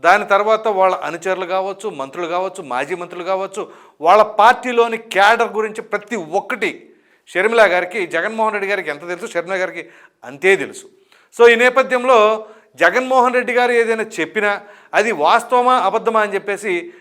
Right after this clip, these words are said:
షర్మిల గారు ఖచ్చితంగా కౌంటర్ ఇస్తారని చెప్పారు. So ఎందుకంటే ఇప్పుడు వాళ్ళు రెండు విభిన్నమైన పార్టీల్లో ఉన్నారు. So ఇప్పుడు అక్షరాల అదే జరిగింది. ఇంతకీ ఏంటది అంటే,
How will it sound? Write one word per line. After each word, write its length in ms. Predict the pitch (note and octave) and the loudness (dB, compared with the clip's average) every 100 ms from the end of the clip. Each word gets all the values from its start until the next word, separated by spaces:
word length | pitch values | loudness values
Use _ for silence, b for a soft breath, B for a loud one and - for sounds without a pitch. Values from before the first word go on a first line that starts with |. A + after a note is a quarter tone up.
| _ | _
షర్మిల 400 | - A3 C4+ C#4+ | 4 4 6 6
గారు 340 | C4+ A#3 A#3+ A#3 | 6 8 6 4
ఖచ్చితంగా 560 | G3+ G#3 B3 A3+ A#3 | -2 -6 -4 0 0
కౌంటర్ 300 | A#3 G3 F#3+ | 0 0 0
ఇస్తారని 380 | F3+ F3+ E3 D3 | -2 -2 -2 -4
చెప్పారు. 280 | A#2+ A2 b b _ | -10 -16 b b _
So 80 | A3 | 0
ఎందుకంటే 280 | A3+ B3 A#3+ | 2 0 -2
ఇప్పుడు 160 | G#3+ A3+ | 2 6
వాళ్ళు 500 | A3+ A#3 F#3 F#3 B - | 6 6 4 0 B -2
రెండు 180 | G#3+ A3+ | 0 0
విభిన్నమైన 480 | E3+ F3+ C4 B3+ A3+ | 0 2 2 2 2
పార్టీల్లో 460 | F3+ E3+ F3 D#3+ | 2 0 0 -4
ఉన్నారు. 320 | C3+ A#2+ A2 - b b b A#3 | -4 -6 -12 -16 b b b 4
So 60 | |
ఇప్పుడు 220 | A3 A3 F3 E3+ | 4 4 0 0
అక్షరాల 460 | - B3 A#3 A3+ A3+ | 2 6 8 10 10
అదే 460 | E3 D3+ D3+ A#3 | 6 2 4 6
జరిగింది. 420 | F#3+ C3+ A2 G#2 b b b | 4 -2 -6 -18 b b b
ఇంతకీ 260 | A3+ C4 B3+ | -8 -4 0
ఏంటది 520 | F#3 C4+ C4+ G#3 F3 | 2 4 4 4 4
అంటే, 260 | C#3+ A3 | 2 4